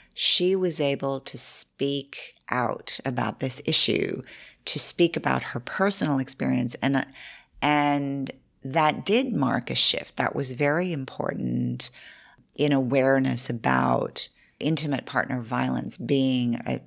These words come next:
really serious but very common crime phenomenon in China.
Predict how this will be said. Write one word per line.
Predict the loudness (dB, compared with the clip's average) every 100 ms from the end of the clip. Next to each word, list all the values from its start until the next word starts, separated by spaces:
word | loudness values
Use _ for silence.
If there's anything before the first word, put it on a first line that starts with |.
| -14
really | -4 2 4 4 2
serious | 2 2 2 2 2 0 -4
but | -4 -4
very | 2 4 6 4 2 -4
common | -2 4 6 4 2 -2 -8 -16 -20 -20 _ -10
crime | 0 4 4 2 -2 -8 -10
phenomenon | -2 2 4 4 4 2 0
in | -2 -2 0
China. | -2 2 2 2 -2